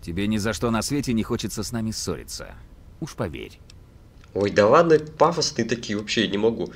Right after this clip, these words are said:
Speaker 2: Так, я ещё Ивана Веста, вы его видели?
Speaker 1: Я тебе нянька, что ли? Понятия не имею, где он. Да и если бы знал, тебе бы всё равно не сказал.
Speaker 2: Ой, щит, ты корок какой-то.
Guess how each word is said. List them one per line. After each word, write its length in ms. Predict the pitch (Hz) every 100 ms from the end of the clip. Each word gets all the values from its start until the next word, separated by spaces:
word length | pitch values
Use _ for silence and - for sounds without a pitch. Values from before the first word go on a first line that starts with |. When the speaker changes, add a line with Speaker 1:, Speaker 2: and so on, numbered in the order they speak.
| - -
Speaker 2:
Так, 200 | - 117
я 100 | -
ещё 220 | 226 226 226
Ивана 300 | 196 202 202
Веста, 320 | 165 104 -
вы 100 | 101
его 100 | 143 170
видели? 320 | 185 90 - - - - -
Speaker 1:
Я 160 | 76
тебе 260 | 80 90 107
нянька, 380 | 107 139 151 123
что 200 | - 90
ли? 160 | 65 - - - - - - - -
Понятия 440 | 180 180 120 98
не 160 | 87 87
имею, 280 | 82 71 69
где 200 | 71 64
он. 160 | 60 - - - - - -
Да 160 | - 82
и 60 |
если 300 | 107 123 120
бы 120 | 120 110
знал, 340 | 117 139 107
тебе 360 | - 107 110 127
бы 100 | 113
всё 160 | - 110
равно 240 | 98 95
не 100 | 76
сказал. 320 | - 73 127 127
Speaker 2:
Ой, 160 | 123
щит, 260 | 113 - 123
ты 60 | 113
корок 440 | - 135 110 98
какой-то. 360 | 98 101 90